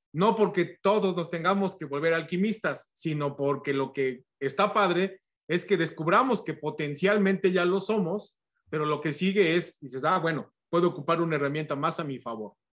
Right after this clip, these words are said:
Este, seguramente vamos a continuar con este tema en capítulos posteriores. De entrada, eh, les volvemos a agradecer que nos hayan acompañado. Eh, les recordamos que toda la información para comunicarse con nosotros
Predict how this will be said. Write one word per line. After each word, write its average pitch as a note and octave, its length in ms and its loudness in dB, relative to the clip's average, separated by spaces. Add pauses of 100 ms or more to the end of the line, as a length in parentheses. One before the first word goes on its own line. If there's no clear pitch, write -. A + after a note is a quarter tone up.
(260)
Este, C3+ 840 -2
seguramente F3 720 0 (160)
vamos F3+ 280 0
a D#3+ 100 -2
continuar D3 400 -4
con C#3+ 120 -4
este C#3+ 200 -4
tema D3+ 300 -2
en B2+ 160 -6
capítulos C#3 500 -6
posteriores. F3 880 0 (460)
De C3+ 80 -4
entrada, F#3+ 760 2 (120)
eh, C#3 260 -2
les C#3 140 -4
volvemos D#3+ 400 0
a D#3+ 40 0
agradecer D3 440 -2
que D#3 100 -6
nos C3 160 -6
hayan D3+ 240 0
acompañado. E3 880 0 (480)
Eh, C#3 500 0
les C#3+ 160 -4
recordamos E3 640 2
que D3 120 -8
toda E3+ 300 0
la E3 120 2
información C#3+ 600 -4
para C3+ 240 -4
comunicarse B2+ 720 -4
con D3+ 140 -6
nosotros D#3 640 -4